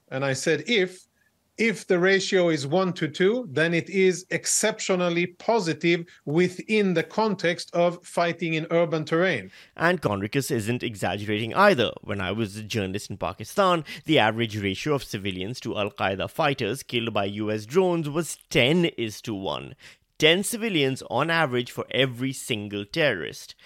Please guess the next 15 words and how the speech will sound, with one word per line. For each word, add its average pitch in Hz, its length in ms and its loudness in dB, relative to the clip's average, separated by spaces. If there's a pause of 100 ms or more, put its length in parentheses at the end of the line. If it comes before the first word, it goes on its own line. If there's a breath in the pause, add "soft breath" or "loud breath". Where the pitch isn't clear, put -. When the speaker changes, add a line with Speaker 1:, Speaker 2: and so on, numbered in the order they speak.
(160 loud breath)
Speaker 2:
Oh, 160 140 10
and 131 200 2
this 202 180 4
is 160 160 -4
when 113 160 -2
a 107 60 -6
terrorist 98 560 -2
was 113 380 -2
any 127 260 0
male 107 320 -2
of 127 80 -4
adult 104 320 -4
appearance 95 460 -8
or - 280 -6
age, 135 440 2